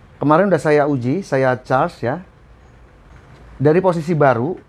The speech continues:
sampai dengan penuh membutuhkan waktu satu setengah jam untuk pengisian baterai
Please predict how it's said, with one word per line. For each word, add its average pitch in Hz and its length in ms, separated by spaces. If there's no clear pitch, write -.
sampai 139 240
dengan 139 240
penuh 143 240
membutuhkan 151 560
waktu 143 560
satu 143 240
setengah 139 320
jam 127 220
untuk 143 320
pengisian 135 640
baterai 127 400